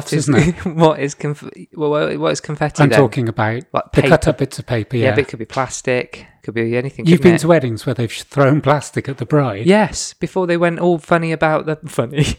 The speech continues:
Speaker 2: Throwing
Speaker 1: Funny about the
Speaker 2: plastic. What, like,
Speaker 1: environment.
Speaker 2: like
Speaker 1: <laughs>
Speaker 2: bottles and stuff?
Speaker 1: No.
Speaker 2: What the?
Speaker 1: But, but confetti used to be plastic, hadn't it? All sorts of bits of, confetti hasn't always been paper, has it?
Speaker 2: False sentiments?
Speaker 1: I cannot believe we're even talking <laughs> about, yeah. <laughs>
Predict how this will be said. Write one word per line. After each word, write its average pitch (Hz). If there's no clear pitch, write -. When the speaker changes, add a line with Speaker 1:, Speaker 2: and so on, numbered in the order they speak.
Speaker 2:
Throwing 160
Speaker 1:
Funny -
about 160
the 165
Speaker 2:
plastic. 165
What, 170
like, 185
Speaker 1:
environment. 156
Speaker 2:
like 180
Speaker 1:
<laughs> 208
Speaker 2:
bottles 165
and 104
stuff? -
Speaker 1:
No. 180
Speaker 2:
What 180
the? 120
Speaker 1:
But, 170
but 175
confetti 180
used 135
to 135
be 135
plastic, -
hadn't 135
it? 131
All 156
sorts 120
of -
bits -
of, 120
confetti 180
hasn't 170
always 151
been 139
paper, 147
has 151
it? 107
Speaker 2:
False 143
sentiments? 180
Speaker 1:
I -
cannot 170
believe 147
we're 135
even 131
talking 165
<laughs> -
about, 156
yeah. 131
<laughs> -